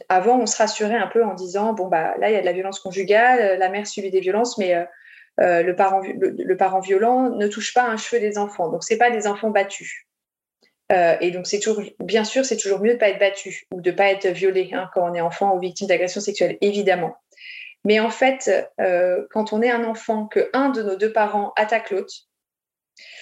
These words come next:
que un de nos deux parents attaque donc une figure d'attachement pr-, primaire, et en plus, c'est la deuxième figure d'attachement primaire qui attaque la première, ou enfin, voilà, peu importe l'ordre, ça va, euh, l'exposer, euh, à une violence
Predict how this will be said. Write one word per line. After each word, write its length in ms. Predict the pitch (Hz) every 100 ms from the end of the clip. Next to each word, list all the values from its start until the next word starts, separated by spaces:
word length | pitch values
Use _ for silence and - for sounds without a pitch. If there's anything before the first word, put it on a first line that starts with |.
| - - _ -
que 240 | 220 -
un 180 | 247 269
de 120 | 247
nos 120 | 226 214
deux 140 | 214
parents 360 | 214 208 226 233 214
attaque 480 | 214 254 233 226 196
donc 220 | 202 -
une 140 | 202
figure 500 | - - 240 254 269
d'attachement 500 | 226 214 208 - 214
pr-, 220 | 208 - - -
primaire, 560 | 233 190 190 294 202 - _ _ - -
et 100 | 214
en 140 | 226 254
plus, 380 | 294 294 - -
c'est 160 | 233
la 140 | 208 202
deuxième 460 | 247 247 269 262
figure 300 | 262 214 226
d'attachement 420 | 202 208 202 208
primaire 380 | 196 226 208 214
qui 160 | 208 196
attaque 360 | 185 202 202
la 120 | 202 185
première, 580 | - 180 185 220 233
ou 60 | 180
enfin, 260 | 175 180 160
voilà, 200 | 175 220
peu 140 | 214
importe 340 | 190 196 190 196
l'ordre, 420 | 214 269 202 - _ _ - - - - -
ça 220 | 254 233
va, 440 | 240 254 277 285 -
euh, 160 | 196 202
l'exposer, 1000 | 240 - - 240 202 226 240 269 269 -
euh, 160 | 196 190
à 140 | 208 196
une 120 | 208
violence 500 | 220 220 233 226